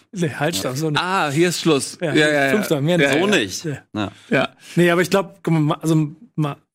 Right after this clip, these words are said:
Speaker 1: ganz, ganz ernsthaft, ne? Also das
Speaker 2: Mhm.
Speaker 1: hast du ja schon gesagt mit dem, mit dem Restprogramm und so. Es ist total
Speaker 3: Das ist knackig.
Speaker 2: Ja.
Speaker 1: ist also relativ unrealistisch, wenn du eigentlich jetzt, waren's immer die Top vier, jetzt ist Frankfurt da reingerutscht, gegen vier von den Top fünf spielst du noch.
Speaker 2: Ja.
Speaker 1: Das ist Quatsch.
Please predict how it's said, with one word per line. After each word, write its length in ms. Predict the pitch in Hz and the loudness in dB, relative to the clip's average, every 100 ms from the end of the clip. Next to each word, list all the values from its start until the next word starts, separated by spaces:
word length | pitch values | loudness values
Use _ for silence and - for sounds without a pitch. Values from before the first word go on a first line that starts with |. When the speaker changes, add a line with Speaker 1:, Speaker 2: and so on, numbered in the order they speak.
| - | -6
Speaker 1:
ganz, 240 | 147 139 | -4 -4
ganz 260 | 139 127 - | -4 -8 -8
ernsthaft, 400 | 135 131 135 - | -8 -8 -8 -6
ne? 180 | 160 170 | -4 -4
Also 140 | 147 131 | -2 0
das 80 | |
Speaker 2:
Mhm. 40 | 139 | 0
Speaker 1:
hast 140 | 151 | 0
du 20 | 156 | 0
ja 60 | |
schon 160 | 139 151 | 0 0
gesagt 320 | 139 135 - | 0 -2 -2
mit 100 | 147 | -2
dem, 180 | 147 135 | 0 0
mit 100 | 139 | 0
dem 140 | 143 139 | 0 0
Restprogramm 500 | 143 - 139 139 139 | -2 -4 -8 -2 0
und 100 | 131 | 0
so. 100 | 139 | -2
Es 100 | 139 | -2
ist 160 | 139 - | -6 -8
total 320 | - 147 - | -10 -4 0
Speaker 3:
Das 60 | 147 | 0
ist 80 | 151 | 0
knackig. 400 | 120 - 85 - - | -2 -6 -10 -10 -4
Speaker 2:
Ja. 60 | |
Speaker 1:
ist 120 | 107 | -4
also 220 | - 147 151 | -4 -4 -2
relativ 460 | 143 165 151 139 | 2 2 2 0
unrealistisch, 580 | 190 170 160 151 160 143 | 0 2 2 2 -2 -2
wenn 100 | 156 | 0
du 140 | 156 | 0
eigentlich 320 | - 165 151 - | 0 0 0 -2
jetzt, 260 | 151 - - | -4 -4 -2
waren's 180 | 156 | 0
immer 100 | 156 | 2
die 100 | 151 | 0
Top 160 | 147 147 | 0 -2
vier, 160 | - 170 | 0 2
jetzt 180 | 160 151 | 2 0
ist 100 | - | -2
Frankfurt 300 | 165 160 156 | -4 -2 -2
da 40 | |
reingerutscht, 420 | 151 151 147 147 | 0 0 -2 -4
gegen 260 | 151 151 143 - 147 | -4 -4 -4 -8 -12
vier 240 | - 170 | -2 -2
von 220 | 156 151 | 0 -2
den 100 | 151 | -2
Top 160 | 143 143 | -2 -4
fünf 240 | - 160 | -2 -4
spielst 320 | - 165 165 | -2 -4 -2
du 60 | 151 | 0
noch. 180 | 147 147 _ - | -2 -4 _ -6
Speaker 2:
Ja. 240 | 254 - - _ | -4 -4 -6 _
Speaker 1:
Das 200 | 131 - | -6 -6
ist 460 | - - - - _ _ | -6 -10 -12 -20 _ _
Quatsch. 420 | - 127 107 - | -12 -8 -8 -10